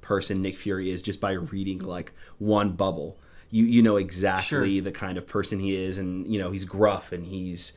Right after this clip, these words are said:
Speaker 1: he, d-, you know, doesn't take shit from anybody. He's, you know,
Speaker 2: Yep.
Speaker 1: kind of a hard ass. Like, you, you get that immediately just from the way he talks. So I kind of like that almost caricature.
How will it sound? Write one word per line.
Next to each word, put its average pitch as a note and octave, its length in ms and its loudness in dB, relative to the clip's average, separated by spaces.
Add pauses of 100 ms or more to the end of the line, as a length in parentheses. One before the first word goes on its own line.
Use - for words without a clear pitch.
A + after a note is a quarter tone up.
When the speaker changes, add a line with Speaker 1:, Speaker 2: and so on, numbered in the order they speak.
(260)
Speaker 1:
he, G2 260 -6
d-, A#2 280 -8
you A#2 120 4
know, F#2 180 2
doesn't F#2 500 -4 (360)
take - 200 -6
shit - 260 -4
from G2+ 180 -4
anybody. F2+ 500 -2
He's, F2+ 340 -4
you G2+ 100 -4
know, F2+ 220 -6
Speaker 2:
Yep. B2+ 280 -2
Speaker 1:
kind A2 120 0
of F#2+ 60 -2
a F#2 60 -2
hard G2+ 260 2
ass. F2+ 300 -4
Like, F2+ 120 -6
you, A#2 160 6
you C3 120 0
get C3 240 6
that A#2 140 4
immediately G#2 480 0
just - 280 -4
from G2 200 -2
the F#2 80 -4
way F2 140 -8
he - 160 -10
talks. - 540 -12 (480)
So G#2 480 4
I G#2 80 0
kind F3+ 200 0
of G#2 140 2
like G#2 260 2 (100)
that F2+ 340 -2 (100)
almost F#2+ 400 -4
caricature. F2 760 -6